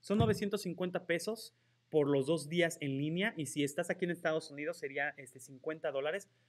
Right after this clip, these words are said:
por los dos días. Si vienes, eh, al di-, al presencial,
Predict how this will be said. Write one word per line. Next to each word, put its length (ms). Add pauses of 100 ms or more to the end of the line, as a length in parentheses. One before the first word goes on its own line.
(160)
por 200
los 260
dos 280
días. 320 (720)
Si 240
vienes, 560
eh, 640 (680)
al 420
di-, 160
al 200
presencial, 800